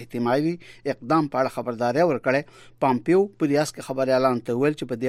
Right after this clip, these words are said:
اړه تر اوسه پورې پریکړه نه ده شوې. هغه غږ وکړ چې د ایران د بالستیکي توغندو د پروګرام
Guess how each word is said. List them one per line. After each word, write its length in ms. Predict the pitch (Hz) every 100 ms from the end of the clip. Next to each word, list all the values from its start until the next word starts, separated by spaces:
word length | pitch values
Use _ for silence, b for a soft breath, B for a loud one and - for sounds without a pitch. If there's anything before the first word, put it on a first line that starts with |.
| 123
اړه 80 | 120
تر 80 | 120
اوسه 220 | 127 123 117
پورې 240 | 123 120
پریکړه 280 | - 117 131 131 147
نه 60 |
ده 100 | 120
شوې. 260 | - 117 101 - B B B
هغه 220 | 110 113 135 110
غږ 140 | 160 190
وکړ 260 | 165 160 165
چې 60 | 156
د 80 | 131
ایران 280 | 127 135 143
د 120 | 139
بالستیکي 420 | 127 123 117 139 -
توغندو 420 | - 117 120 143
د 140 | 131 117
پروګرام 400 | 120 113 135